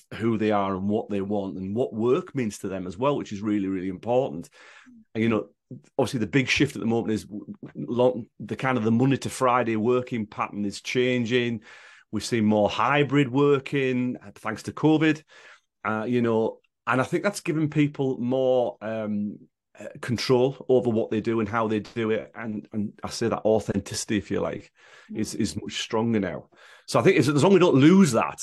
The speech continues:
Speaker 1: that's what's really important.
Speaker 2: Absolutely. I don't really think it is going anywhere. Um, you know, to your point about things changing after covid,
Speaker 1: Mm-hmm.
Speaker 2: workplaces definitely have changed. And those organizations that are reluctant to get on board, they've basically got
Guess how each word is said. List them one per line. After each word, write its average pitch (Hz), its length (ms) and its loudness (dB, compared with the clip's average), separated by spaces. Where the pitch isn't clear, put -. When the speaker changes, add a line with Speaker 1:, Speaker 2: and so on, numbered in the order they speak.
Speaker 1:
that's 104 180 -4
what's 110 180 -6
really 107 260 2
important. 90 580 -6
Speaker 2:
Absolutely. 226 580 -6
I 165 160 -4
don't 220 160 -2
really 196 160 -6
think 175 180 -14
it - 160 -8
is 170 60 -14
going 165 360 -4
anywhere. 139 640 -8
Um, 139 500 -8
you 147 120 -14
know, 131 160 -10
to - 180 -14
your 151 80 -8
point 160 200 -8
about - 180 -6
things 156 180 -14
changing 151 360 -12
after 139 240 -10
covid, - 580 -8
Speaker 1:
Mm-hmm. 78 260 -14
Speaker 2:
workplaces 170 540 -4
definitely 151 380 -10
have 170 340 -6
changed. - 640 -12
And 156 360 -8
those 180 360 -2
organizations 180 760 -4
that - 120 -8
are 160 100 -4
reluctant 165 500 -6
to 170 80 -12
get 180 160 -4
on 156 180 -4
board, 175 640 0
they've 175 160 -6
basically 220 440 -4
got - 260 0